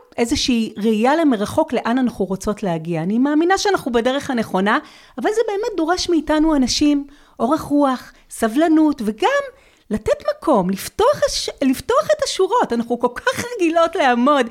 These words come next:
במקום הראשון, בכל מקום שאליו אנחנו מגיעות, ואנחנו נמצאות במרחב משותף עם גברים, יש איזשהו דיון, אנחנו שמות לב כמה אנשים אנחנו משתלטות על הדיון, והגברים ככה נחבאים. לא, לפנות את השורות, לתת להם את ה-, את האפשרות לדבר,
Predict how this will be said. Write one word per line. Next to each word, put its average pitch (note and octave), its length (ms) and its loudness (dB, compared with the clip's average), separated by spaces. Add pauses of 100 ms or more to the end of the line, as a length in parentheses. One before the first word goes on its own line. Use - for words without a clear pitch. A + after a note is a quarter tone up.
(320)
במקום D4 440 2
הראשון, D4 460 2
בכל C#4 260 0
מקום C#4 260 2
שאליו B3 340 2
אנחנו B3+ 240 2
מגיעות, G#3 600 0
ואנחנו A3+ 720 -2
נמצאות A#3 560 2
במרחב A#3+ 460 0
משותף A#3+ 420 -2
עם B3+ 100 4
גברים, G#3+ 520 2 (340)
יש A#3+ 340 0
איזשהו C#4 400 2
דיון, C4 440 4 (140)
אנחנו A#4+ 300 0
שמות D5 420 2
לב B4 280 2
כמה F#4+ 300 2
אנשים D#4 400 2
אנחנו C#4 340 0
משתלטות C4 540 0
על C4 100 2
הדיון, A3+ 420 2
והגברים G#3 520 0
ככה A3+ 220 -2 (340)
נחבאים. G#3+ 580 0 (280)
לא, E4+ 420 4
לפנות A#4 760 -2
את - 40 -6
השורות, F3 540 -6
לתת B4 540 0
להם D#4+ 200 4
את C4+ 120 -2
ה-, B3 140 -2
את A#3+ 120 0
האפשרות D4+ 580 -2
לדבר, A3+ 520 0